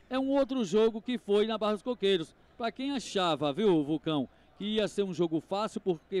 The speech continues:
foi três a zero lá, aqui tá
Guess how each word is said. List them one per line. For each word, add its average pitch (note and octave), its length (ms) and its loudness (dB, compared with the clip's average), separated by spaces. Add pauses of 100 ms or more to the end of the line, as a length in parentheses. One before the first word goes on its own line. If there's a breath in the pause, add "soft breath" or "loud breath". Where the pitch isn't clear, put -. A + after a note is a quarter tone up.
foi F#3 160 2
três G3+ 360 -2
a F3 100 -2
zero F3+ 220 -4
lá, G#3 180 -2 (400 soft breath)
aqui G3 560 -6 (320 soft breath)
tá F#3 260 0